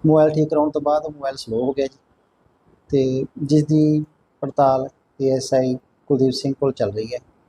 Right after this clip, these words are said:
ਮੋਬਾਈਲ ਠੀਕ ਕਰਨ ਵਾਲੇ ਵਿਅਕਤੀ ਗੁਰਪ੍ਰੀਤ ਸਿੰਘ ਨੂੰ ਬੁਲਾਇਆ ਜਾ-, ਬੁਲਾਇਆ ਗਿਆ ਜੀ। ਅਗਰ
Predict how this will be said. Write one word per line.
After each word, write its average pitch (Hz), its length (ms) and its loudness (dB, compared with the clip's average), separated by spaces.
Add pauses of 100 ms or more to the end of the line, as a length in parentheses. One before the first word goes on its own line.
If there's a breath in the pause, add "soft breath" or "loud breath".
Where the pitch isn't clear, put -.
(760)
ਮੋਬਾਈਲ 151 240 4
ਠੀਕ 151 240 -2 (220)
ਕਰਨ 147 380 0
ਵਾਲੇ 139 220 0
ਵਿਅਕਤੀ 135 320 -4
ਗੁਰਪ੍ਰੀਤ 135 340 -4
ਸਿੰਘ 143 200 -2
ਨੂੰ 139 200 0 (460)
ਬੁਲਾਇਆ 113 300 0
ਜਾ-, 117 140 -6 (120)
ਬੁਲਾਇਆ 113 320 0
ਗਿਆ 131 200 -4
ਜੀ। 131 100 -16 (840)
ਅਗਰ 175 420 2